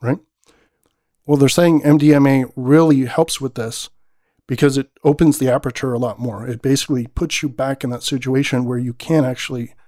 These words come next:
rehab the experience and reframe it, right, going forward. And that's why it seems to magnify the benefits of C B T.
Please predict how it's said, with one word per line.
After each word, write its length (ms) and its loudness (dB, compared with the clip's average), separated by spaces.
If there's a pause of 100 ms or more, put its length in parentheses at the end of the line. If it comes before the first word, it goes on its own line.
(160)
rehab 460 2
the 120 -2
experience 600 -2
and 100 -6
reframe 1700 -4
it, 80 -18 (440)
right, 220 -4 (380)
going 200 2
forward. 440 -2 (460)
And 120 2
that's 180 2
why 180 0
it 180 -8
seems 260 -2
to 140 -2
magnify 580 -2
the 280 -10 (140)
benefits 580 -6
of 380 -8 (140)
C 160 -6
B 100 -6
T. 200 -14